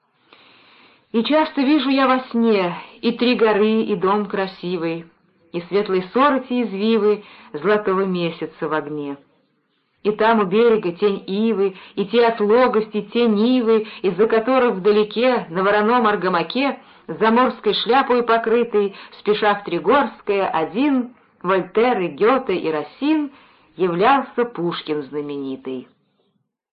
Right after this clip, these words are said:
Именно так он и являлся, загорелый, простой, овеянный ветром. И тогда шли гулять,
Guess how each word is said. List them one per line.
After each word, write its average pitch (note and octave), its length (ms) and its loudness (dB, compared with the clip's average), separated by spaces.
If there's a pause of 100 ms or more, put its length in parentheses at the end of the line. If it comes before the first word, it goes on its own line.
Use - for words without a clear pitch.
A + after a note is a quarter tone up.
(420)
Именно C#4+ 380 2
так C4 260 0
он B3 160 2
и A3+ 80 2
являлся, E3+ 540 -2
загорелый, F#3 600 0
простой, A3+ 720 0 (160)
овеянный E3+ 540 0
ветром. C#3+ 460 -6 (520)
И G3+ 80 -8
тогда A#3+ 380 0
шли G#3+ 140 -2
гулять, G3 460 0